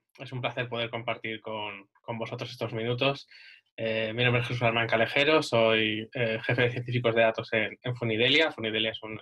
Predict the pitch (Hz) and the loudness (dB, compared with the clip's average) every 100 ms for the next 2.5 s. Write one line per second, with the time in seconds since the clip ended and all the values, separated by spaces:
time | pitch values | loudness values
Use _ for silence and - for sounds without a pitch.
0 | 117 117 117 110 110 104 95 113 107 107 | -2 0 0 0 -2 -2 -4 -8 -10 -10
1 | - 127 123 147 - 107 104 101 - 110 | -2 -2 0 -2 -2 -8 -8 -16 -14 -14
2 | - - 127 147 | -6 0 2 2